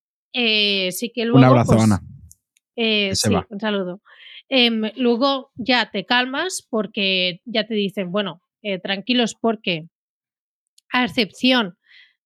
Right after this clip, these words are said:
Speaker 1: de aquellas aplicaciones, eh,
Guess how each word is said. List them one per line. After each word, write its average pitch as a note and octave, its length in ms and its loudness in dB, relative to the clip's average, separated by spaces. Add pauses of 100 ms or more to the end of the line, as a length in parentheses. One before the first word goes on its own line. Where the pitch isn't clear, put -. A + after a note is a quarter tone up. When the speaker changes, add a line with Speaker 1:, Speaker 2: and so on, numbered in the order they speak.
Speaker 1:
de G#3 320 2
aquellas A3 340 -2
aplicaciones, A3 1160 0
eh, G3 800 2